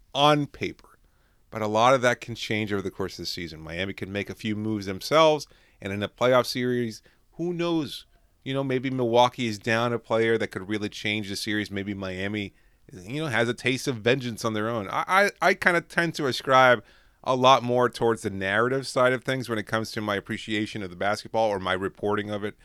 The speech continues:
The stats show a lot, but you also have to tell a story here. And look, the two of them are complementary of one another. Saying that you like statistics or that you like the analytics, you know, which is a, a catch-all term that I don't feel is, uh,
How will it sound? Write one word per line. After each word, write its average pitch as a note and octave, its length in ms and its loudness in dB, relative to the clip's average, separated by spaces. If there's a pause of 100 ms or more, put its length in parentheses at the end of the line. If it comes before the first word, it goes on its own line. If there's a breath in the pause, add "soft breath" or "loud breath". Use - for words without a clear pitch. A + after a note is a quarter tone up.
(400 soft breath)
The A#2 60 -6
stats B2 420 0
show A#2 280 0
a A#2 60 0
lot, A2 380 0 (300 soft breath)
but A#2+ 100 -10
you A#2 120 0
also A#2 220 2
have G#2+ 160 -4
to - 100 -12
tell G2+ 240 -2
a F#2+ 60 0
story G2+ 480 -2
here. G2 260 -4
And G2+ 200 -6
look, A2+ 240 -4
the A2 80 -4
two E3+ 260 2
of D3+ 100 0
them C#3+ 320 4
are A2+ 140 2
complementary A2+ 720 -2
of F2+ 60 -6
one F#2+ 100 -2
another. F2 320 -6 (280 soft breath)
Saying D#3 280 2
that D#3+ 80 4
you C#3+ 180 0
like C3 300 6
statistics - 760 -4
or G2 160 -2
that G2 140 -2
you A2+ 100 -4
like A#2 240 2
the B2 220 -10
analytics, A2+ 640 -4
you G#2 80 -6
know, F#2+ 140 -2
which F#2+ 180 -6
is F#2+ 100 -6
a, F#2 200 -2
a G#2 40 -4
catch-all A2+ 480 2
term G2+ 340 -2 (340 soft breath)
that G#2 120 -2
I G2 100 2
don't G2+ 200 -4
feel G2+ 220 0
is, F#2 180 -2
uh, F#2 80 -6